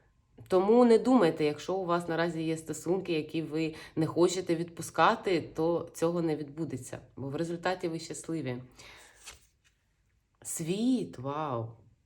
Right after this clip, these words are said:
Це дуже важливий місяць у вашому житті, насправді. Е, це місяць, коли ви, м, досягаєте нов-, нового ступеню духовного розвитку. І оце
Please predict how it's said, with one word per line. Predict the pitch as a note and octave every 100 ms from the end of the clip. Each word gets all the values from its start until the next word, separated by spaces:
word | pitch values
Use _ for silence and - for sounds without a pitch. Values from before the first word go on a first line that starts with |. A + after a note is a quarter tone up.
| _ - -
Це | F3
дуже | A3 C4+ C4+
важливий | B3+ B3 C#4 B3
місяць | A3 C#4 - E3+ D3
у |
вашому | D3 D3 D3+ D3+
житті, | D3+ D3+ - D#3
насправді. | C#3+ C3+ - D3+ C#3+ B2+ B2 A#2+ A#2+ - - -
Е, | D3+
це | C#3+ F#3 F#3+
місяць, | F#3+ B3 B3 G#3+
коли | - G#3 G#3 G#3
ви, | D#3 G3+ A#3 B3 A#3 - _ _ _ _ _ E3+
м, | D#3+ D3+
досягаєте | F3 F3 F#3 F#3 F#3+ G#3+ G#3+ A3+ A3+ - - -
нов-, | F#3 F3 -
нового | F#3+ G3 F#3+ G#3+ A3
ступеню | - - - F#3+ F#3 G3+ G#3 G#3 G3 -
духовного | F3+ F3 F#3 F#3 E3+ F3
розвитку. | F#3 G#3 F#3 D3 C3+ - - A2+ - _ _ _ _ _ _ _ _ _ _ _ _ _ _ _ _ _ - - _
І | - F#3+ F3+
оце | D#3 - F#3+ F#3+